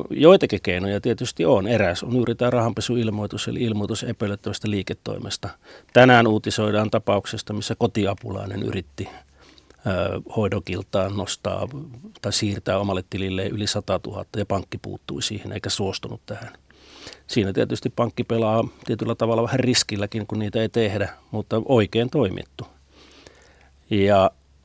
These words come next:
totta kai siellä monta kertaa otetaan asiakkaan kanssa puheeksi, että onko nyt ihan varma, mitä sä oot tekemässä.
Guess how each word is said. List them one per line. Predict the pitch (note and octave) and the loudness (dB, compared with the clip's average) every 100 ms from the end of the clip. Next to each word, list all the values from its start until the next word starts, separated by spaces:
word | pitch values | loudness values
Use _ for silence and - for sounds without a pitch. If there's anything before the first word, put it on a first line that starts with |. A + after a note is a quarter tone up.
| - | 0
totta | C3 - | 0 4
kai | A#2+ A#2 | 8 8
siellä | A2 G2+ G#2 | 8 4 2
monta | A2 A2+ G2+ | 0 -2 -2
kertaa | - G2+ G2+ | -2 -2 -2
otetaan | G2+ G#2 - G2 G2 - | 0 -2 -2 -2 -2 -4
asiakkaan | G#2 G2+ F#2 G#2 G2 | -4 -4 -4 -6 -6
kanssa | G2+ A2 | -4 -4
puheeksi, | - G#2 F#2+ - | -4 -2 -2 -4
että | A2 - | -6 -6
onko | G2 G#2+ | -6 -6
nyt | F#2+ | -4
ihan | G#2+ G#2 | -2 0
varma, | G2 F#2+ F#2 | 0 0 0
mitä | G2 G#2 | -4 -2
sä | A#2 | -2
oot | G2+ - | -2 -4
tekemässä. | G2 - F2+ F#2 - - | -6 -4 -8 -6 -8 -8